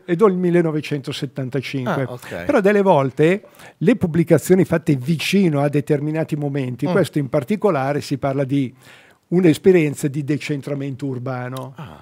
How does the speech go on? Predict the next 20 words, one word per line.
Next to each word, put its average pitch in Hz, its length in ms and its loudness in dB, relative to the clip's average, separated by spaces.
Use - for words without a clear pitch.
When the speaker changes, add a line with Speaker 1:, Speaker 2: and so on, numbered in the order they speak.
Speaker 1:
no? 139 260 -8
Fatto 160 340 -4
dall'allora 147 540 0
vice 143 280 -2
sindaco 139 720 -6
del, 131 340 -8
del 131 160 -8
comune 151 320 -10
di 131 140 -8
Milano, 139 460 -6
nonché 131 360 -6
era 135 220 -4
stato 147 320 -6
assessore 139 460 -8
al 127 80 -8
decentramento, 139 840 0
Andrea 135 260 -2
Borruso, 185 600 0
che 240 340 0
configura 175 1080 0